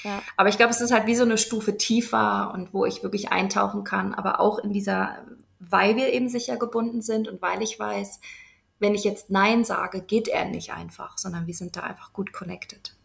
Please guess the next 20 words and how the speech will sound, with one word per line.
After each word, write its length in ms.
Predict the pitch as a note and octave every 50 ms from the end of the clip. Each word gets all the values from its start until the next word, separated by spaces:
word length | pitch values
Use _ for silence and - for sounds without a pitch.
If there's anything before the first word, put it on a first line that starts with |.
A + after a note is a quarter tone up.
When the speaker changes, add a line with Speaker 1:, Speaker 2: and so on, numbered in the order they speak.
| _ -
Speaker 1:
Ja. 100 | A3 G#3
Speaker 2:
Also 160 | G3+ G3+ F#3+
mein 280 | F3+ F3+ F3 F3 F3+ F#3
Nein 360 | F3 E3 F3+ G3 F#3+ F#3+ F#3+
wird 220 | G3 F#3+ F#3 - -
auch 400 | - - - - - - - _ _ _ _
gehört 460 | - F#3 E3+ F3 G3 F#3+ F#3 - -
und 100 | F#3+ F#3+
gesehen 340 | G3 G3 F#3+ - F#3 F#3 F#3
und 140 | F#3 F3+ F3+
da 200 | F3+ F3 F3 F3 -
schätze 320 | - - - F#3+ F#3+ -
ich 100 | G3 -
mich 160 | G3+ G3 -
natürlich 380 | G3 F#3+ - - - - - -
sehr, 200 | - - G3 G3
sehr, 180 | - - - G3
sehr 140 | - G3
dankbar 400 | F#3+ - G3 G3 G3 _ - G3+
für. 240 | - - - - -